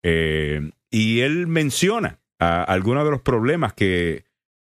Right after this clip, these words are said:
ah, que están teniendo otros países. Y mayormente uno de los problemas que están teniendo es el de su población.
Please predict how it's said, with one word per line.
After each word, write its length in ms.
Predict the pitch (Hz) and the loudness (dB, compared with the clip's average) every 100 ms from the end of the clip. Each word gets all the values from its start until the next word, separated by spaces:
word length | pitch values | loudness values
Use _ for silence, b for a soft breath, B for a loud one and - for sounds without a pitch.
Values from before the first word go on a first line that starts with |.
| _ _ b b - | _ _ b b -2
ah, 260 | 90 92 85 | 0 0 0
que 80 | |
están 260 | 101 - 123 | 0 2 2
teniendo 380 | 143 139 143 143 | 2 2 2 0
otros 220 | 135 131 | 0 0
países. 560 | - 147 254 - 76 107 | 2 0 0 -2 0 2
Y 60 | |
mayormente 920 | 113 113 110 151 233 175 233 262 82 82 | 2 2 2 0 2 0 0 -2 0 0
uno 180 | 104 | 0
de 60 | 135 | 0
los 100 | 135 | 0
problemas 240 | 135 139 | 0 0
que 60 | 127 | -2
están 220 | - 139 | 0 0
teniendo 480 | 127 143 139 170 214 - | 2 0 0 0 -2 0
es 600 | 247 170 202 - - - _ _ _ | 0 2 -2 -4 -10 -16 _ _ _
el 140 | 131 | 2
de 120 | 139 156 | 2 0
su 140 | 196 | 2
población. 760 | 147 135 180 196 247 302 311 | 0 0 0 0 -2 -2 -6